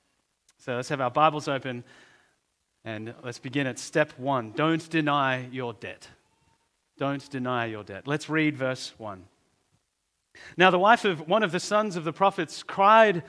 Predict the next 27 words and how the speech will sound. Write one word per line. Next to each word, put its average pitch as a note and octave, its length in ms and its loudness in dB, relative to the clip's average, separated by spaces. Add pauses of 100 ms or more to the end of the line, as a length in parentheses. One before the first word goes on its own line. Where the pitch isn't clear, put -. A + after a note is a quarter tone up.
(120)
to G3+ 140 -2
Elijah, F#3 400 4
"Your A3+ 160 2
servant, C4+ 440 4
my A#3+ 140 6
husband, G#3 480 2
is G3+ 220 -2
dead. A#3 420 0 (920)
And G#3+ 120 0
you A3 80 2
know A#3+ 180 6
that B3 100 0
your A#3 120 2
servant G#3+ 360 0
feared B3 340 0
the A3+ 100 2
Lord, G3+ 240 2
but F#3+ 140 -2
the G3+ 80 -2
creditor A#3 420 2
has G3+ 160 -4
come C#3+ 320 -2 (260)
to F3+ 80 -8
take E3+ 260 0
my E3 140 0
two F3+ 320 -6
children C#3 520 -8